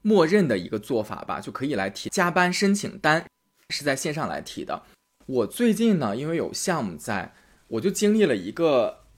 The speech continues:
加班时长，这个我，我陷入了一个困惑。我出道题考考那个双双啊，我们是六点钟下班，有一天我是九点二十五分晚上打的卡，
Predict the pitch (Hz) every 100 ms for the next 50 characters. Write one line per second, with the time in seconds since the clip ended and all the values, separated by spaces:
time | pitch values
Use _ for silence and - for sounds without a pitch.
0 | _ _ - 233 220 226 247 - 185 208
1 | 113 95 160 226 277 190 117 104 - 113
2 | 110 170 151 123 92 73 113 - 160 104
3 | 110 107 - - _ _ _ _ _ _
4 | 120 120 - 214 170 - 104 143 - -
5 | - 117 131 101 98 - 113 104 101 92
6 | - - - - 127 123 110 110 170 -
7 | 202 254 277 151 104 67 113 113 - 123
8 | 90 117 113 107 - _ _ _ 120 180
9 | 214 226 214 214 - _ 113 113 - 110
10 | - 127 190 208 107 196 202 202 233 110
11 | 73 - 120 117 117 92 - 107 113 85
12 | 92 131 - 71 -